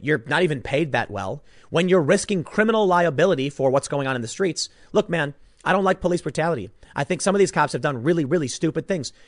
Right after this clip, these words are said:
There's that video of the guy getting shot in the face point blank with tear gas. That's insane. But some of these cops, like the Buffalo ones, they clearly didn't want to knock the guy to the ground. I think they can get some penalty, but I think the penalty has more to do with administration,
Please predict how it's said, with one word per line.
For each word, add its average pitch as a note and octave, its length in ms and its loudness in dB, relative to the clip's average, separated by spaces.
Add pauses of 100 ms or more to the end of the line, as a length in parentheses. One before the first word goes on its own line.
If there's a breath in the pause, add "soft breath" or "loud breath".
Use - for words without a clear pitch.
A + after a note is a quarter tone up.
There's F3+ 160 2
that E3+ 140 2
video G3+ 200 4
of F3+ 60 0
the E3+ 80 -2
guy E3+ 160 2
getting E3 180 -2
shot F3 220 0
in - 40 -10
the D#3+ 60 -10
face E3 220 -2
point D#3 300 -6
blank C#3+ 180 -4
with C3+ 100 -6
tear F#3 160 -2
gas. A#3 240 0
That's - 160 -4
insane. G#3+ 500 -4 (560 soft breath)
But F3 120 2
some A#3+ 200 2
of C4+ 60 0
these A#3+ 160 -2
cops, F3 240 4
like D#3+ 100 -2
the C#3 60 -4
Buffalo G3+ 380 4
ones, C3+ 320 -2 (100)
they - 80 -4
clearly E4+ 480 0
didn't G3+ 240 4
want F3+ 160 0
to - 20 -8
knock C3+ 360 0
the D3+ 100 -4
guy D3 180 2
to C3 60 -2
the B2 100 -4
ground. B2+ 580 -2 (180)
I F#3 80 2
think B3 220 -2
they G#3 100 2
can G3 100 -6
get G#3 100 -2
some E3+ 120 0
penalty, F#3 400 -4
but D3 100 0
I D3 60 2
think E3+ 180 0
the E3 60 -4
penalty G3+ 320 -2
has D#3 120 -4
more D#3 140 0
to D#3+ 80 2
do D3+ 80 -2
with D#3 80 -2
administration, C#3 760 -4